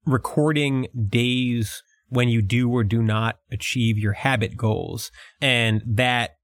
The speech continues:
can cr-, like, create a sense of satisfaction. He talks about a guy who had, like, two different things of paper clips, one, one empty, one full of paper clips. And every time he, like, accomplished a task, he would move a paperclip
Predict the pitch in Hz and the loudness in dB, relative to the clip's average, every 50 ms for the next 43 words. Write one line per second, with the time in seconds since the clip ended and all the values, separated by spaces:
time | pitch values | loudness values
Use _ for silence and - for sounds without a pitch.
0 | _ _ - 131 120 - - 160 131 107 - - - - 165 143 143 120 113 - | _ _ -2 0 0 0 0 0 0 0 -2 -4 -2 0 2 2 2 0 0 -2
1 | - - 123 117 - - - - 123 113 113 107 - - 120 113 110 - - 123 | 0 -2 -2 0 -2 -4 -2 0 0 0 0 -2 -2 -2 -2 -2 -2 -2 -2 -2
2 | 117 117 113 123 117 - - 143 139 - - 143 120 123 123 120 117 123 - - | -2 -2 -4 -6 -4 -2 -2 -2 -2 -2 -2 -2 0 0 0 0 -2 -2 -6 -14
3 | - _ _ _ - - 107 92 120 110 113 117 117 120 117 113 113 113 110 101 | -20 _ _ _ 0 0 0 2 2 2 2 2 2 2 2 0 0 0 -2 -2
4 | - _ _ _ _ _ - - 127 123 117 113 110 110 107 107 107 104 - _ | -4 _ _ _ _ _ -6 -2 0 2 2 2 2 2 2 2 0 -2 -4 _
5 | _ _ _ _ _ _ - - - 139 139 131 139 127 110 104 101 98 - - | _ _ _ _ _ _ -20 -10 -6 -4 -4 -2 0 2 2 2 2 0 -4 -16
6 | _ _ - - - - 151 160 160 139 143 139 - - 147 135 123 117 113 - | _ _ -12 -10 -2 0 2 2 2 2 0 -2 0 0 0 2 2 0 -2 -6
7 | _ _ _ _ - 123 127 127 110 107 101 87 - - - 131 - - 110 95 | _ _ _ _ 0 2 2 2 2 2 0 0 0 -2 -2 -2 0 2 0 0
8 | 85 - - - 104 - - - - - - - 117 127 139 139 127 117 139 143 | -2 -4 -4 -4 -4 -4 -4 -8 -10 -8 -4 -2 0 2 2 2 2 2 2 2
9 | 143 - 143 135 117 135 135 120 113 120 117 - - 123 113 - 110 110 117 - | 2 2 2 2 2 2 2 2 2 0 0 0 0 -2 0 0 0 -2 0 0
10 | - 113 107 - - 113 113 123 117 120 120 110 113 110 107 104 95 101 101 - | -2 -2 -2 0 0 0 0 2 0 0 2 2 2 2 0 0 -2 -4 -4 -2
11 | 110 107 107 107 98 113 101 - - 107 101 104 101 - - - - - - - | -2 0 0 0 -2 -4 -4 0 0 2 2 2 0 -2 -8 -14 -20 -20 -20 -20
12 | _ _ _ _ 120 113 107 107 101 101 98 104 107 113 113 113 113 113 101 110 | _ _ _ _ 2 4 4 4 4 4 4 4 4 2 2 2 2 0 -2 -4
13 | - - 120 110 - 127 - 156 147 | -2 -2 -2 -2 -2 -2 -2 -2 -2